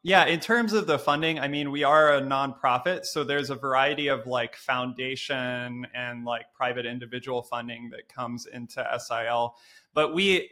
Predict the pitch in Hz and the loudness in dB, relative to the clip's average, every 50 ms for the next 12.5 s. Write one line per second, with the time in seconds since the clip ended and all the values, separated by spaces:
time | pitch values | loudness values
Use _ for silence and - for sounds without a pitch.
0 | - 160 - 170 175 185 175 170 151 151 - 151 143 139 - - 151 143 139 143 | -10 -8 -2 0 2 4 6 6 4 4 4 2 2 2 2 0 2 2 2 0
1 | 147 147 135 - - 143 139 131 131 - - - 127 120 120 131 127 127 127 123 | -2 -4 -4 -4 -4 -2 -2 -2 -2 -4 -10 -10 -10 -8 -4 -2 0 0 0 0
2 | 120 _ _ _ _ _ _ _ _ _ _ - 131 131 131 127 123 120 123 123 | -2 _ _ _ _ _ _ _ _ _ _ -4 0 2 4 4 4 2 0 0
3 | - 151 170 175 170 - 180 160 147 - 135 - - 143 - 147 135 117 120 127 | 4 4 4 4 4 2 0 0 0 0 -2 -2 -2 -2 0 0 0 0 0 0
4 | 127 127 123 - - 127 123 123 123 - 135 131 123 123 - - - - - 127 | 0 0 -2 -2 0 0 0 0 0 0 0 0 0 -2 -6 -16 -10 -4 -4 -2
5 | 127 131 127 127 127 127 123 113 120 117 120 123 123 123 123 123 113 107 127 123 | -2 -2 -4 -4 -6 -8 -8 -8 -8 -8 -4 -4 -2 0 0 -2 -2 -4 -6 -4
6 | - 143 143 147 143 - 156 135 127 127 123 110 107 113 - 135 135 135 143 135 | 0 0 0 0 0 -2 -2 -2 0 0 -2 -2 -2 -4 0 0 2 2 0 -2
7 | 135 131 131 131 127 127 - - - - 131 127 120 120 120 117 117 113 - 127 | -2 -2 -2 -4 -4 -4 -6 -8 -8 -8 -8 -6 -6 -4 -4 -4 -4 -4 -6 -6
8 | 127 131 131 131 - 139 135 131 127 127 123 123 123 123 - - 135 131 - - | -4 -4 -4 -4 -6 -8 -6 -4 -4 -4 -4 -6 -8 -10 -10 -10 -10 -10 -8 -8
9 | 135 123 127 127 120 127 120 117 117 123 127 123 - 139 127 120 127 127 120 - | -8 -6 -6 -6 -6 -6 -8 -6 -6 -6 -6 -6 -6 -8 -10 -8 -8 -8 -8 -8
10 | 123 117 110 131 131 127 123 117 _ - 131 123 120 - - 110 113 - _ 117 | -12 -12 -10 -8 -8 -8 -10 -12 _ -8 -6 -6 -6 -6 -8 -12 -12 -12 _ -10
11 | 117 131 143 143 - - - 143 131 131 127 123 123 117 117 117 117 113 120 120 | -4 -2 -2 -2 -4 -6 -4 -2 0 0 0 0 -2 -2 -4 -6 -10 -10 -10 -6
12 | 127 135 131 127 131 127 127 127 127 | -4 -4 -2 -2 -4 -2 -4 -4 -6